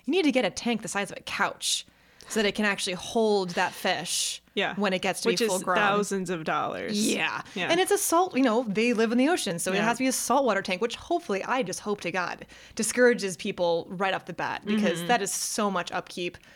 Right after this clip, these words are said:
Speaker 1: Oh my gosh, you have to <laughs> be so on top of that stuff. Um, but that's not the le-, so we're going, we're going in increasing
Speaker 2: <laughs>
Speaker 1: issues here.
Speaker 2: Good.
Speaker 1: So they get really big.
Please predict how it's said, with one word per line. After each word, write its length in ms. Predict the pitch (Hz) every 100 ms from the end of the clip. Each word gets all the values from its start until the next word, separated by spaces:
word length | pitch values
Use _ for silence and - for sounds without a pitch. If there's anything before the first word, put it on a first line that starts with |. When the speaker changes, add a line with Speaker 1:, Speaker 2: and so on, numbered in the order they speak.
| - - - -
Speaker 1:
Oh 120 | 202
my 120 | 175
gosh, 340 | 175 165 170
you 60 | 208
have 160 | 190 185
to 260 | 226 247 226
<laughs> 0 |
be 180 | 202 220
so 280 | - 214 190
on 140 | 180
top 200 | 196 175
of 100 | 180
that 200 | 170 -
stuff. 280 | - 170 - - - - - - -
Um, 360 | 202 190 185 -
but 280 | 196 202 185
that's 300 | 190 214 214
not 280 | 214 190 185
the 100 | 185
le-, 140 | 185 175
so 240 | 202 175
we're 100 | 208
going, 340 | 190 208 220 233
we're 80 | 226
going 260 | 285 262
in 180 | 226 220
increasing 600 | 233 - 262 254 233 202
Speaker 2:
<laughs> 80 | 233
Speaker 1:
issues 340 | 208 196 180
here. 160 | 190 165
Speaker 2:
Good. 180 | 202 190 -
Speaker 1:
So 120 | 233
they 80 | 208
get 120 | 202
really 180 | 214 254
big. 400 | 220 214 208